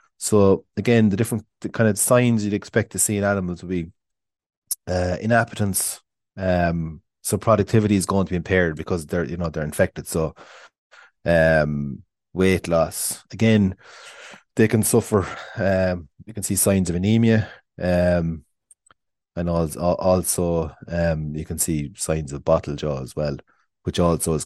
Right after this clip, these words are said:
is, I suppose, is even more common in chronic fluke. Um, so again, chronic fluke in sheep, um, but it's the most common form we'd see in cattle.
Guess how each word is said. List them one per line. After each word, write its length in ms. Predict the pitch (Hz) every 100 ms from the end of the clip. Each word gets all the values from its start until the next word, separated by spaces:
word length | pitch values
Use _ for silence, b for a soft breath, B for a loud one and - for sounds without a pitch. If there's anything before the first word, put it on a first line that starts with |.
| -
is, 500 | - 82 82 76 - -
I 40 |
suppose, 280 | - 82 76
is 140 | 76
even 180 | 85 76
more 160 | 78 71
common 340 | - 85 80
in 160 | 78 67
chronic 400 | - 92 80 - -
fluke. 400 | - 73 - - _ _ _ _
Um, 280 | 76 76 73
so 140 | - 87
again, 200 | 98 85
chronic 240 | 92 85
fluke 260 | - 80 82
in 60 |
sheep, 380 | 73 101 92 - b b _ -
um, 600 | 82 82 80 78 73 - -
but 100 | 82
it's 140 | -
the 80 | 90
most 220 | 85 -
common 280 | 95 82 80
form 380 | - 87 80 78
we'd 180 | 80
see 160 | - 85
in 120 | 76
cattle. 340 | - 90 -